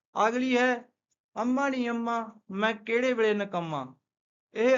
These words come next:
ਅਖਾਣ ਵਿਅੰਗ ਵਜੋਂ ਉਸ ਆਦਮੀ ਜਾਂ ਜਵਾਨ ਲਈ ਵਰਤਿਆ ਜਾਂਦਾ ਹੈ, ਜਿਹੜਾ ਸਾਰਾ ਦਿਨ ਵਿਹਲਾ ਰਹਿ ਕੇ ਡੱਕਾ ਨਾ ਤੋੜੇ। ਅਗਲੀ ਹੈ,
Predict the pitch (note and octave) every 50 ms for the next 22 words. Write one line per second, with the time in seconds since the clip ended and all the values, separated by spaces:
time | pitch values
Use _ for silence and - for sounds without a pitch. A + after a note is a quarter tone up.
0 | A#3 B3 B3 B3 A3 G#3+ A3 A#3 A#3+ A#3+ A#3 A3+ G3+ G3 A3+ A3+ A#3 B3 A#3+ B3+
1 | B3+ A#3+ A#3 G#3 A3+ A#3 A3+ - - A#3+ B3+ B3+ C4 C4 B3+ B3 A3+ A#3 A3+ A#3
2 | A#3 A3+ G3+ A3 G#3 G#3+ A3 G3+ G#3 G#3+ G#3+ G#3 G3+ G3+ G#3 G#3 G#3 G#3+ A3 G3
3 | F#3 G3 G3 G3 - - A#3 A#3 A3 G#3 G3+ F#3+ F#3 F#3+ F#3 F3+ F3 F3 F3+ F#3+
4 | G3 _ _ _ _ _ _ _ _ _ _ _ - D#3+ F#3 G#3+ A#3+ B3+ A#3 A#3+
5 | A#3 A3 A3+ A#3+ B3+ B3+ A#3 A3+ A3+ A#3 A3 F#3+ G#3 G#3+ A3+ A#3+ B3 A#3 G#3+ G3+
6 | G3+ G3+ G3+ G#3+ A3+ A#3 A3 - - _ _ - E3+ G#3 G#3 G#3 - B3+ B3+ B3
7 | A3 G#3 G#3 G3+ F#3 E3+ D3 C#3 B2+ B2+ _ _ _ _ _ _ _ _ _ _
8 | _ _ _ _ _ _ _ - G#3 A3 A#3 B3 B3+ B3+ B3+ A#3+ B3 B3+ B3 A#3+
9 | A#3